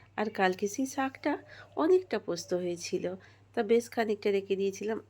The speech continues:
আজকে ওই তিনজনকার হয়ে গেল, ফ্রিজ থেকে বার করে গরম করে নিলাম, করে নিয়ে বাচ্চাবাবুকেও দিয়ে দিলাম, আর বাচ্চাবাবুকে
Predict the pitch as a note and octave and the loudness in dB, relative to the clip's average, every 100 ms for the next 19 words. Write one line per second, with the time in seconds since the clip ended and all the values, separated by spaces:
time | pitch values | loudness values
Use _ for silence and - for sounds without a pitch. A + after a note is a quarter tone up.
0 | - F3 - F3+ F3+ F3+ F3+ F3+ F#3+ G#3+ | -6 -6 -2 -2 0 0 0 0 -2 -2
1 | A3 - - _ - C4 C4+ C4+ C4+ B3 | -4 -6 -20 _ -2 2 2 2 0 -4
2 | - A3+ A3 G3+ F#3 G3 G3 F#3 F3+ F#3 | -2 0 2 2 2 2 2 4 2 0
3 | G3+ G#3+ B3+ G4 B3 - - - - - | -4 0 2 2 0 -6 -20 -20 -20 -20
4 | - G3 F#3 F3 F3 F3 F3+ F#3 F#3+ G3 | 0 4 4 4 2 0 0 -2 -2 0
5 | A#3 A#3 C4+ F#4 B4 C4+ G3 F3 F3+ - | -2 0 4 4 4 4 4 2 -2 -2
6 | - F#3 F3 F#3 F#3 | 0 2 2 0 0